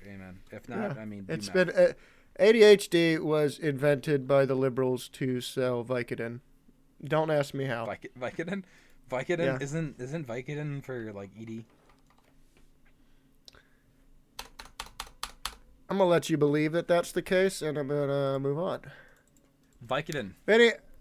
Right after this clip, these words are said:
Speaker 2: Unless you wanna do,
Speaker 1: Uh, this
Speaker 2: you know,
Speaker 1: combination is used to relieve moderate to severe
Speaker 2: Oh,
Speaker 1: pain. It
Speaker 2: boy.
Speaker 1: contains an opioid pain reliever.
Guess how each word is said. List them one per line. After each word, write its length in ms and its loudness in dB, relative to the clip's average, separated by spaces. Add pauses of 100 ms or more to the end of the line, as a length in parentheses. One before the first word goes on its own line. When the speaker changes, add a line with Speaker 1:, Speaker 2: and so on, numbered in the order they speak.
(1040)
Speaker 2:
Unless 320 0
you 100 0
wanna 200 6
do, 180 4
Speaker 1:
Uh, 420 4
this 160 -6
Speaker 2:
you 60 -4
know, 60 2
Speaker 1:
combination 480 4
is 140 2
used 400 -2
to 200 0
relieve 460 4
moderate 360 2
to 60 -16
severe 300 0
Speaker 2:
Oh, 160 2
Speaker 1:
pain. 200 -4
It 40 0
Speaker 2:
boy. 140 0
Speaker 1:
contains 240 -4
an 60 -12
opioid 480 -4 (340)
pain 240 -4
reliever. 440 -8